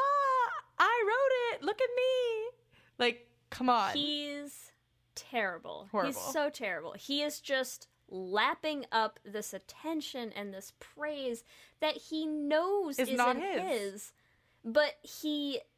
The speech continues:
Speaker 2: really, really honestly believes that it is,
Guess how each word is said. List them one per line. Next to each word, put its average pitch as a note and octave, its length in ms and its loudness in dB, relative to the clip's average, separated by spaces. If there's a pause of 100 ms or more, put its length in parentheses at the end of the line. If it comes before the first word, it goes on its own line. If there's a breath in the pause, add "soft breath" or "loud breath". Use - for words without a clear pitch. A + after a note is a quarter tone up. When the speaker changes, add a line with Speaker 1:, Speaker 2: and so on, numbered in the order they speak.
(300)
Speaker 2:
really, D#4+ 340 -2
really C4 360 2
honestly A3+ 440 -2
believes G#3+ 580 -6
that G3 200 0
it F#3 120 -10
is, - 380 -14